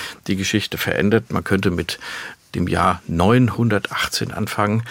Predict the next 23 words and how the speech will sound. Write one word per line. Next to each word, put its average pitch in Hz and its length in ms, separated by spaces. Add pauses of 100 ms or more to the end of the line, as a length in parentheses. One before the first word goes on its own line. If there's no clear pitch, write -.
(360)
der - 280 (180)
Königserhebung 95 960 (360)
von 87 300
Heinrich 98 480
dem - 220
Ersten, 101 640 (240)
mit - 100
dem - 80
man 104 140
ja - 100 (460)
gemeinhin 98 440
dann 98 160
das - 460
hohe 101 200
Mittelalter 110 500
beginnen 113 400
lässt, 101 320 (560)
ähm, 92 280
das 98 320
Konzil 107 440
zu 104 160
Konstanz 104 600
vierzehnhundertfünfzehn, 104 1300